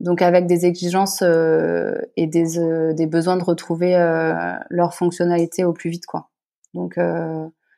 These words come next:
donc voilà, donc on a mis, en fait, c'est vraiment un tri, mais plutôt par intensité, parce que c'est des patients qui peuvent tolérer, euh, une charge de travail assez importante,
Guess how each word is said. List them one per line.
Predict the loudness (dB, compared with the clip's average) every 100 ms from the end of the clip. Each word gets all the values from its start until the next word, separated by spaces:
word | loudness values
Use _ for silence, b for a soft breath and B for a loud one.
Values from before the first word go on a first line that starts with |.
| _ _ _
donc | -6 -2
voilà, | 0 2
donc | 0 -2
on | 0
a | 2
mis, | 2 2
en |
fait, | 0 -2
c'est | 0 0
vraiment | 2 0 2 2 2
un | 0
tri, | -2 -2
mais | -2
plutôt | -4 -4 -2 2
par | 4
intensité, | 4 2 0 -2 0 0
parce | 2 -2
que | -4
c'est | -4
des | -2
patients | 0 -2 -2
qui | -4
peuvent | -2 -2
tolérer, | 0 0 2 2 2 2
euh, | 0 -2
une | -4
charge | -2 -2
de | -4
travail | -4 -2 2 2
assez | 0 -2
importante, | -2 -2 0 0